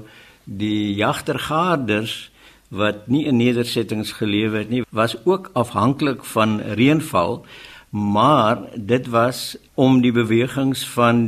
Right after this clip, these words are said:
die diere wat hulle gejag het te monitor, aangesien die rondgetrek het in meeste gevalle om by die sappigste plante uit te kom. Sedert die mens teen ongeveer tien duisend jaar gelede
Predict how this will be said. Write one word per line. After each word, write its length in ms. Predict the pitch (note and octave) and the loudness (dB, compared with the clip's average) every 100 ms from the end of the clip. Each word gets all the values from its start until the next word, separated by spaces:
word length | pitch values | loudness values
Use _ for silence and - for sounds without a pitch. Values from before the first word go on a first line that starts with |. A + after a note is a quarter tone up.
| G2+ | 0
die 400 | G#2 G#2+ G#2+ A2 F#2+ | 0 0 -2 -4 0
diere 320 | A2+ B2 B2+ | 2 4 2
wat 160 | A2+ | 0
hulle 140 | A#2 A2 | -4 -4
gejag 400 | G2 F#2 G#2 - B2 | -4 0 0 0 -6
het 100 | - | -2
te 80 | A#2 | 0
monitor, 680 | A#2 D3+ D#3 D#3 F#2 E2 - _ - | 4 4 2 0 -4 -4 -10 _ -2
aangesien 560 | C#3 B2+ C#3 A#2+ C#3 A2+ | 0 2 -2 -2 0 2
die 160 | C#3 F#3+ C3 | 2 4 4
rondgetrek 720 | A#2 A#2 - - A2 G#2 G#2 | 4 2 -2 -4 -4 -2 -4
het 100 | G2+ | -2
in 140 | G#2 G#2 | -2 -2
meeste 320 | G#2 G#2+ - | -2 -4 -6
gevalle 500 | A#2 C3+ - G2+ G2+ A#2 - - - _ - | -10 -8 -2 0 0 -6 -14 -20 -20 _ 0
om 240 | A#2 A2+ | 2 2
by 200 | G#2+ A2 G#2+ | 2 2 2
die 120 | A2 | 0
sappigste 560 | - G#2+ - G#2 - G#2+ | 0 -2 -2 -8 -8 -6
plante 400 | - C#3+ C#3+ A#2+ - | 2 2 2 -2 -6
uit 160 | F#2+ | -8
te 80 | G2+ | -10
kom. 240 | - F#2 F2 - - - - - - - - | -10 -10 -10 -18 -20 -20 -20 -20 -20 -20 -16
Sedert 400 | - D#3+ F3 F#3+ | -4 0 2 4
die 80 | D#3+ | 4
mens 560 | B2+ B2+ D3 - - - - - | 4 4 2 0 -8 -12 -20 -6
teen 160 | B2 A#2+ | 0 2
ongeveer 400 | A#2+ B2 C3+ C#3+ | 0 -2 -4 -2
tien 160 | C3+ | 0
duisend 320 | C3 B2 B2+ | 0 0 -2
jaar 300 | A#2+ A2 G2 - _ - | -2 -2 -4 -8 _ -12
gelede 800 | B2 G2+ G#2 C3+ D#3+ D#3 D#3+ E3 | -4 -2 2 4 6 4 4 -2